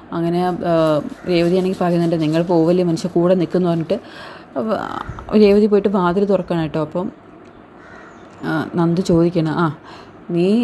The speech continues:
എല്ലാം ഒപ്പിച്ച് വെച്ചിട്ട് ഇവിടെ വന്ന് നിൽക്കുകയാണോ?" എന്ന് ചോദിക്കുകയാണ് രേ-, അനാമികയോട്.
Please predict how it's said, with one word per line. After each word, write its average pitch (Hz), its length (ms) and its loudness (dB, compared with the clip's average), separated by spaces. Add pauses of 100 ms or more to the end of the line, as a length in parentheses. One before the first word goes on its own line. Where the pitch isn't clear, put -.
(120)
എല്ലാം 196 420 2
ഒപ്പിച്ച് 208 260 -2
വെച്ചിട്ട് 220 260 -2
ഇവിടെ 190 220 0
വന്ന് 220 240 2
നിൽക്കുകയാണോ?" 190 440 0
എന്ന് 190 120 0
ചോദിക്കുകയാണ് 165 540 0
രേ-, 160 220 0
അനാമികയോട്. 165 640 0